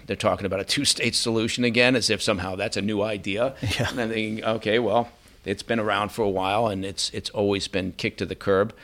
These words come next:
Speaker 2: Yeah.
Speaker 1: Um, it would be terrific if they could come up with it,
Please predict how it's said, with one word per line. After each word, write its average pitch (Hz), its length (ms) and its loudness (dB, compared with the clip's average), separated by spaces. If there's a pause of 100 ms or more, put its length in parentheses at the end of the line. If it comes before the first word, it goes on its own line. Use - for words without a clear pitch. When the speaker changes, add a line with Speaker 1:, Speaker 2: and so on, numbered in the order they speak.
(160)
Speaker 2:
Yeah. 107 140 -6
Speaker 1:
Um, 90 580 0 (320)
it 113 140 -2
would 104 140 0
be 98 240 0
terrific 110 720 -2
if 107 120 -4
they 104 140 0
could 98 160 -4
come 101 180 -2
up 110 160 -2
with 113 160 0
it, 135 160 -6